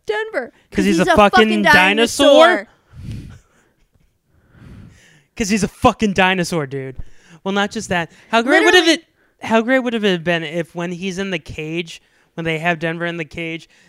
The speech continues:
Speaker 2: I know you hate E T, but, like, smoking a s-, cigarette s-, in the cage with him <laughs> would be like E T and Alf, like,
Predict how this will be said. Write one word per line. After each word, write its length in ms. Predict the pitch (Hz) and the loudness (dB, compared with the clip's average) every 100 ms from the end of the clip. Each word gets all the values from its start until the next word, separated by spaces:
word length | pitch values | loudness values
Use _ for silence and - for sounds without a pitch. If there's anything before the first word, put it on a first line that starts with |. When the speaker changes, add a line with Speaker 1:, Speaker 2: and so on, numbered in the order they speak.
| _ _ | _ _
Speaker 2:
I 80 | 185 | -6
know 160 | 185 | -4
you 160 | 180 190 | -4 -6
hate 220 | 175 196 | -4 -4
E 140 | 175 180 | -4 -8
T, 240 | - 185 | -8 -8
but, 220 | 165 170 | -6 -6
like, 180 | 170 160 _ _ | -8 -12 _ _
smoking 540 | - 185 185 185 185 | -8 -4 -2 -2 -4
a 40 | 170 | -6
s-, 60 | |
cigarette 720 | - - - 190 175 165 151 | -10 -16 -6 -6 -4 -4 -4
s-, 300 | - - - 202 _ | -6 -12 -12 -14 _
in 160 | 196 190 | -4 -2
the 80 | 175 | -2
cage 260 | 170 165 | -4 -6
with 180 | 156 165 | -6 -8
him 260 | 175 170 156 | -8 -8 -8
<laughs> 100 | 160 | -2
would 140 | 214 | 0
be 240 | 185 170 156 208 175 | 0 -6 -8 -10 -4
like 200 | 180 147 | -4 -4
E 180 | 202 190 | -8 -6
T 260 | - 185 | -4 -4
and 100 | 165 143 | -4 -4
Alf, 360 | 151 160 - | 0 0 0
like, 200 | 160 147 | -6 -6